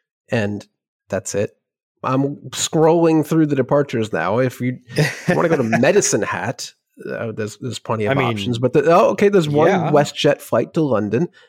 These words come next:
Speaker 1: and that's it. So, uh, yeah, adding a Calgary flight, that just makes sense.
Speaker 2: I mean, obviously, I want to go to, to Medicine Hat.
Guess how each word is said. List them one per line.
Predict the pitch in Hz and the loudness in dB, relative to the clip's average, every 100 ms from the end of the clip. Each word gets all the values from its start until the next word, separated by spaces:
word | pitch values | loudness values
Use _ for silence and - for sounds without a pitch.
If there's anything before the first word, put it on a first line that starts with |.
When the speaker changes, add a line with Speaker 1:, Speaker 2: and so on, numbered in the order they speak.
| _ - | _ -2
Speaker 1:
and | |
that's | 294 - - | 0 0 2
it. | - - _ - | 0 0 _ -12
So, | - 123 131 127 - | -2 2 2 0 -4
uh, | - - | -12 -4
yeah, | 139 175 117 - | 2 2 2 0
adding | 123 143 151 143 | 0 2 4 4
a | 131 131 123 - | 4 4 2 0
Calgary | - 117 139 - | -4 -8 -8 -12
flight, | - - | -12 -12
that | - 262 | -6 -6
just | - - | -6 -10
makes | - 147 - | -10 -10 -8
sense. | 85 82 - - - _ | -8 -8 -10 -14 -14 _
Speaker 2:
I | 131 | -4
mean, | 127 131 - | 0 0 -2
obviously, | 117 160 202 120 - 95 90 | -2 0 0 -2 -2 -4 -4
I | 95 | -6
want | 90 87 85 - | -6 -8 -10 -8
to | - | -6
go | - 82 87 104 - | -6 -8 -12 -16 -12
to, | - 90 80 - | -8 -8 -8 -12
to | - | -10
Medicine | 80 78 78 82 | -8 -8 -8 -8
Hat. | - 73 - | -10 -10 -12